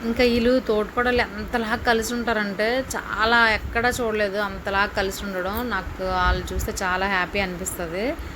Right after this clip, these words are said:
ఇదిగోండి ఇలా అందరూ తలా చెయ్యేసి ఇంకా ఒక్కొక్కరు ఒక ఐటెం పెట్టుకున్నారండి. అలాగా అందరూ కలిపి ఇంకా ఇది తొందరగానే కానేస్తున్నాము, ఎందుకంటే వర్షం అది వస్తుందేమో అని చెప్పి. నైట్ పెద్ద వర్షం పడింది కదా. ఈ పులిహోర ఇందాక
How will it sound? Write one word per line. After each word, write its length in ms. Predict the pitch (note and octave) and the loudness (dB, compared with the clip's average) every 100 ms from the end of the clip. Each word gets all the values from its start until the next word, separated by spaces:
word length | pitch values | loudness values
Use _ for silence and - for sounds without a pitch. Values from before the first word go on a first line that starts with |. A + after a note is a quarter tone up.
| - - - - - - | -12 -10 -8 -8 -8 -8
ఇదిగోండి 320 | G3 G3+ G#3 G3+ | -2 0 2 4
ఇలా 140 | G3 | 4
అందరూ 380 | F3+ F#3 G#3 A#3 | 4 0 2 2
తలా 260 | A#3 G3+ | 4 2
చెయ్యేసి 640 | G3 G3+ F#3+ G3+ G3+ G3+ B3+ | 2 2 0 2 0 -2 -2
ఇంకా 540 | D4 A#3 G#3 G3+ F#3+ | -2 -2 2 4 4
ఒక్కొక్కరు 400 | F#3+ G3+ - G#3+ | 2 -2 -2 0
ఒక 140 | G#3 G#3 | 0 2
ఐటెం 380 | G3 F#3 G3+ | 0 0 -2
పెట్టుకున్నారండి. 800 | G3+ G3 - F#3+ F3+ E3+ F3 G3+ | -2 -4 -4 -2 -2 -2 -2 -2
అలాగా 440 | D4+ C4 G3 F#3 F#3+ | 0 0 0 0 0
అందరూ 280 | F#3 G3 G3+ | 0 0 2
కలిపి 500 | G3+ G3 F#3+ C#4+ F#4 - - - - - - - - - - - - - - - - - - - - - - - - | 2 0 -2 -4 -4 -8 -10 -12 -12 -10 -8 -8 -10 -14 -14 -2 -2 -2 -14 -14 -14 -14 -14 -14 -14 -14 -12 -12 -6
ఇంకా 300 | G#3+ G3 G3 F#3 F3+ F3+ F3 F3 E3+ F3 F3 | -4 2 4 6 4 4 2 2 0 -4 -6
ఇది 520 | F#3+ F#3+ F#3+ F#3+ F#3+ F3+ | -4 -4 -2 -2 -2 -2
తొందరగానే 600 | G3 G#3 G#3 A3 G#3+ G#3+ | 0 2 2 2 0 0
కానేస్తున్నాము, 920 | G#3+ G3 G3+ - G3+ F#3 G#3+ B3+ A#3 | 2 4 2 -4 -6 -4 -2 -2 -2
ఎందుకంటే 340 | G3 G3+ G#3 | -2 -2 2
వర్షం 300 | G3+ F#3 G#3 | 2 2 -2
అది 140 | G3 | -2
వస్తుందేమో 500 | F#3+ - G3 F#3 F3+ | -4 -4 -6 -4 -4
అని 100 | F3+ | -6
చెప్పి. 280 | F3 F3 - | -4 -4 -4
నైట్ 340 | G3+ F#3 F#3 G3 | -2 -2 -2 -2
పెద్ద 180 | E3+ | 0
వర్షం 320 | F#3 F#3+ F#3 F#3 | 0 0 -2 -4
పడింది 320 | F#3 F3 F3 | -2 -2 -4
కదా. 200 | F3 G3+ | -2 0
ఈ 100 | A#3 | -2
పులిహోర 460 | - G3+ G3+ G#3+ | -2 -2 0 0
ఇందాక 380 | G#3 G3 G3+ G3 | 0 0 -2 0